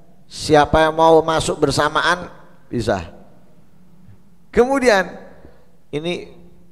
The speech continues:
jalannya ini tanpa macet sudah,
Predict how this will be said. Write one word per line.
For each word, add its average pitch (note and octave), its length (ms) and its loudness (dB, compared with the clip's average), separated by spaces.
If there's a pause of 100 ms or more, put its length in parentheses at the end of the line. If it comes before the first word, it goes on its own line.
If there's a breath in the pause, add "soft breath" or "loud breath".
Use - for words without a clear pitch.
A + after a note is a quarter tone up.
(120)
jalannya C#3+ 680 2
ini F3 140 -8 (760)
tanpa C#3+ 720 0
macet C#3 400 -2
sudah, F2+ 320 -12